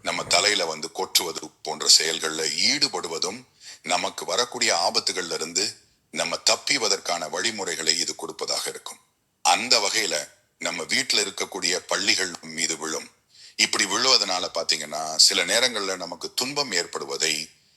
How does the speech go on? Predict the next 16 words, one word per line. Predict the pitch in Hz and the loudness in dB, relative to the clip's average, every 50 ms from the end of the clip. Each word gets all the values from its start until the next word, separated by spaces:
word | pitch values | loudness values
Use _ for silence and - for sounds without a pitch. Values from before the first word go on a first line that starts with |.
| _ _ - | _ _ 0
இது | 98 87 85 | 0 0 0
முன்கூட்டியே | 82 87 98 113 113 - 117 107 - 98 95 92 92 | -2 -4 -4 -4 -4 -6 -6 -2 0 2 2 2 0
உணர்த்துவதாக | 85 82 85 87 85 - - 80 76 71 - 69 67 - - _ _ _ _ _ _ _ _ _ _ | 0 -2 -4 -4 -4 -4 -6 -6 -4 -2 -2 -2 -2 -4 -8 _ _ _ _ _ _ _ _ _ _
கருதப்படுகிறது. | - - 95 104 101 - - - - - - - - - - - _ _ _ _ _ _ _ _ _ _ | -2 0 2 2 2 0 0 -4 -6 -6 -8 -8 -8 -8 -12 -14 _ _ _ _ _ _ _ _ _ _
அந்த | - 127 156 170 165 | 0 2 2 2 2
மாதிரி | 175 196 220 233 214 | 2 2 2 2 0
வீடுகள்ல | 120 127 131 127 123 98 95 87 92 95 120 135 - - _ _ _ _ _ | -2 -2 0 0 0 0 0 0 0 0 0 -2 -4 -10 _ _ _ _ _
நம் | - 87 92 101 120 131 | -2 0 0 2 2 2
மீது | 143 - - - 160 - | 2 2 2 2 0 0
பள்ளி | - 98 110 120 135 127 | -2 -2 0 0 0 -2
விழும் | 117 113 104 85 87 - | -2 -2 -4 -4 -4 -2
பலன்களும், | - 90 98 107 113 107 101 101 95 87 82 | -2 0 0 0 -2 -2 -4 -4 -4 -6 -6
காகத்திற்கு | - - 90 95 101 - - - - 101 - - 98 | -2 0 2 2 2 0 -2 -4 -4 -6 -6 -6 -8
நம்ம | 87 80 82 82 | -8 -8 -8 -8
உணவு | 80 80 87 104 113 117 113 107 95 | -8 -6 -4 -2 -2 -2 -2 -4 -4
வைத்து | 90 95 101 - - 92 85 - | -4 -4 -2 -2 -2 -2 -2 -4